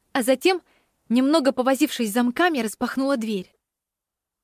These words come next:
На улице уже совсем стемнело, а ливень продолжал с силой хлестать. Ни у меня,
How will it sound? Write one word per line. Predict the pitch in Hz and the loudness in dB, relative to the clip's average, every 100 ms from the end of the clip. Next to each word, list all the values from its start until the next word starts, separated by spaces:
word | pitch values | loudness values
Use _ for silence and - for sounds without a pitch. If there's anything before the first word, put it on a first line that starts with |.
| _ _ _ - | _ _ _ -4
На | 190 202 | -2 0
улице | 233 311 - - | 2 0 0 -4
уже | - 226 233 | -4 -4 -4
совсем | 226 - 269 254 | -6 -6 -4 -4
стемнело, | - 240 226 202 180 175 _ _ _ _ _ _ - | -4 -2 -2 -2 -6 -12 _ _ _ _ _ _ -6
а | |
ливень | 226 262 320 254 190 _ _ _ _ _ | -2 2 2 0 -2 _ _ _ _ _
продолжал | 262 220 254 262 311 302 | 0 2 2 2 2 0
с | |
силой | - 294 294 - | -2 0 2 0
хлестать. | 269 277 - 202 185 - _ _ _ _ _ _ _ _ | -2 -4 -6 -8 -10 -18 _ _ _ _ _ _ _ _
Ни | 226 247 | 2 4
у | 247 | 4
меня, | 240 240 285 285 | 4 2 2 -2